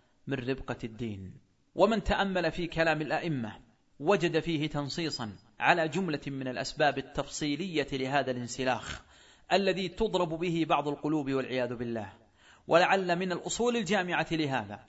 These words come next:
ما عبر عنه ابن القيم في نونيته، حيث يقول:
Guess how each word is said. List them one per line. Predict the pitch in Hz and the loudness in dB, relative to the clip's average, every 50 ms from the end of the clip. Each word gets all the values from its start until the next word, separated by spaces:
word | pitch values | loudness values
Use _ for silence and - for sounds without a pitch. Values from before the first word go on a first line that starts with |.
| _ _ _ _ _ _ _ - | _ _ _ _ _ _ _ 0
ما | 139 151 147 | 2 4 4
عبر | - 147 - 135 139 143 135 | 4 2 2 2 4 4 4
عنه | 120 123 151 135 131 | 4 2 0 -2 -4
ابن | 135 131 147 | -4 -4 -4
القيم | 156 139 139 - 165 165 147 143 139 131 | -4 -2 -2 -2 -2 -2 -2 -4 -4 -6
في | - 175 185 180 | -4 -4 -2 -2
نونيته، | 180 175 165 156 147 135 127 127 - 120 120 123 113 | 0 0 0 0 0 -2 -4 -4 -6 -6 -8 -6 -6
حيث | - 135 131 117 127 | -4 -4 -4 -4 -4
يقول: | 131 123 120 120 - 127 120 110 101 101 | -4 -4 -2 -2 -2 -2 -2 -4 -6 -10